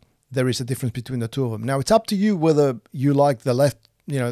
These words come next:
uh, Lightroom or you prefer Capture One. For myself, I think that it renders, Capture One renders a skin a lot nicer. This is a good example of what I'm talking about. And when I look at, uh, the images, uh, before I start,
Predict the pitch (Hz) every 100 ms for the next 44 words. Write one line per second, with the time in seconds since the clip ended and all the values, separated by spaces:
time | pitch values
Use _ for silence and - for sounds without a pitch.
0 | - 156 139 143 151 143 143 135 127 123
1 | 113 120 135 120 139 - 135 143 151 -
2 | 151 147 - 180 170 120 160 156 147 131
3 | 123 135 139 131 120 - _ - 160 -
4 | 127 127 127 131 127 - - - - 131
5 | 127 - - _ _ _ - 143 151 135
6 | 147 156 208 220 - 139 147 127 120 127
7 | 104 120 131 165 143 120 117 113 120 -
8 | 160 180 214 _ _ _ _ _ _ _
9 | - 143 135 123 - - - 127 139 143
10 | 147 147 - _ _ - 123 156 - -
11 | 135 135 - - - 127 131 135 160 143
12 | - 160 160 156 147 - 143 120 - 143
13 | 127 107 160 135 127